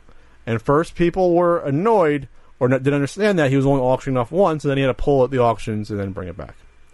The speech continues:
That's fine. So then he brought him back, and then he, he put in the auction that coming soon "I'll be selling off the Stamets."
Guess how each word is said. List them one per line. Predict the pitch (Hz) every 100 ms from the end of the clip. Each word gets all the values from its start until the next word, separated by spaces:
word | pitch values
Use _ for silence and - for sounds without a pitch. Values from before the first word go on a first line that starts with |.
| -
That's | - -
fine. | - - - - - - - - - -
So | -
then | 147
he | 143
brought | 151 175
him | 185
back, | 151 131 131 - - - - - - -
and | 123 127
then | 165
he, | 165 160 151 - - - - -
he | 131
put | - - 170
in | 143
the | 135
auction | 165 214 - 143
that | 131 127 - - - - - - - -
coming | - 233 247
soon | 190 - 254 269 170 139 170 - - - - _ -
"I'll | 120
be | 120
selling | - 139 143
off | 151
the |
Stamets." | 160 220 180 120